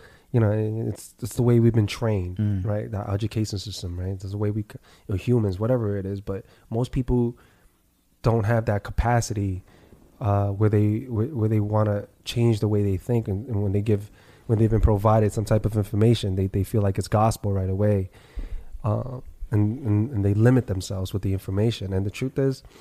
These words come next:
Speaker 1: you know, maybe when this was in China, maybe when this has, ha-, haven't hit U S, um, on, on, on a scale that it has right now, especially in New York City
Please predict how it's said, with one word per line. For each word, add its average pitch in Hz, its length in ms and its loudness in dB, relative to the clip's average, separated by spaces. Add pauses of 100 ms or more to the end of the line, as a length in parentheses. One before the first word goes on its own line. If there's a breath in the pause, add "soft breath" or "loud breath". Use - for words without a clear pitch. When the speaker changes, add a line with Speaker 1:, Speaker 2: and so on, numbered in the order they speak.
(760 loud breath)
Speaker 1:
you 123 80 -2
know, 120 80 4
maybe 120 220 4
when 135 160 6
this 120 160 0
was 110 140 0
in 101 60 2
China, 87 460 -4 (280)
maybe 120 220 4
when 135 200 4
this 110 200 0
has, 113 320 2 (120)
ha-, 107 240 -2 (240)
haven't 110 380 -2
hit 107 200 -2
U 104 260 2
S, 98 300 -4 (480 soft breath)
um, 92 560 -6 (220)
on, 101 240 -8
on, 101 180 -10
on 95 160 -6
a 92 40 -6
scale 107 340 0
that 101 120 0
it 95 100 0
has 98 260 0
right 98 180 0
now, 95 360 0
especially 117 360 -6
in 117 60 2
New 110 80 4
York 104 160 2
City 87 300 -6